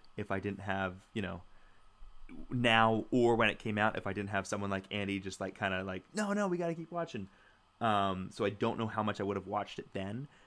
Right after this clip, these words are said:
but watching it all as a whole, you know, there's some issues here, there's some is-,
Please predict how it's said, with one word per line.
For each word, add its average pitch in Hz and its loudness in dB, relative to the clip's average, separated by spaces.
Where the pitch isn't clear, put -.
but 98 -8
watching 143 0
it 160 -6
all 139 4
as 127 -2
a 110 -2
whole, 147 -2
you 160 0
know, 147 4
there's 151 2
some - -8
issues 123 -2
here, 113 2
there's 110 -4
some 113 -10
is-, 113 -8